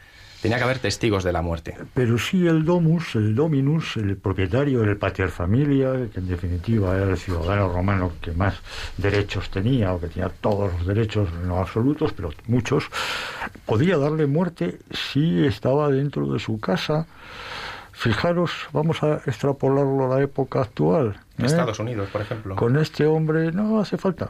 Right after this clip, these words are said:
Speaker 2: Quédate en España, querido compañero, quédate en España. Con este hombre de setenta y tantos años, que le entra un individuo,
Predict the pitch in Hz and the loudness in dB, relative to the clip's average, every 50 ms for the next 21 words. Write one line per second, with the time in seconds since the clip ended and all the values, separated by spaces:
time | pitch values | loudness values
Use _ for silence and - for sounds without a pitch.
0 | 131 123 123 - 196 214 185 202 196 185 147 - - - 95 87 85 80 76 82 | -6 -4 -2 0 0 0 2 2 2 2 2 0 0 -2 0 0 -2 -4 -6 -8
1 | - - - - - - - 117 110 120 120 113 110 - 107 104 117 123 139 120 | -12 -16 -20 -20 -10 -4 -2 2 2 4 4 2 2 0 0 0 2 2 4 4
2 | 87 90 92 - 175 175 165 - 143 123 107 - - 95 87 87 98 98 - - | 2 2 2 2 0 2 2 2 2 2 0 0 0 0 0 2 0 0 0 0
3 | 110 143 - - - 151 151 151 147 143 139 131 - 131 120 - 117 120 113 123 | 0 0 0 0 0 2 2 2 2 2 2 2 0 -2 0 0 -2 -2 0 -2
4 | 117 110 - 120 120 - - 143 - 175 185 185 185 196 202 - - - - - | -2 0 0 -2 0 0 0 0 2 2 4 4 4 4 2 0 -4 -10 -10 -10
5 | - - - - - - 98 101 117 127 139 151 143 - 107 110 117 120 120 123 | -8 -10 -10 -10 -4 -2 2 2 4 4 4 2 2 0 0 2 2 2 2 2
6 | 131 131 123 131 147 165 170 147 135 117 104 95 95 | 2 2 2 2 2 4 4 2 2 0 0 -2 -6